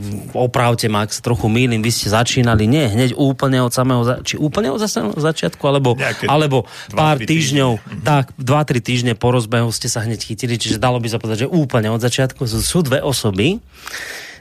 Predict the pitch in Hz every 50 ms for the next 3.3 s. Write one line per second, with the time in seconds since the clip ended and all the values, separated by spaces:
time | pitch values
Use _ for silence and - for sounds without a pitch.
0 | _ - - - - 147 - - - - - - - - 120 - - 269 - -
1 | 127 - - 117 - - - - 113 117 127 139 139 143 147 139 - - - 117
2 | 120 117 117 110 110 113 113 - 127 110 - 110 - - 123 117 120 120 110 -
3 | 131 117 113 120 113 113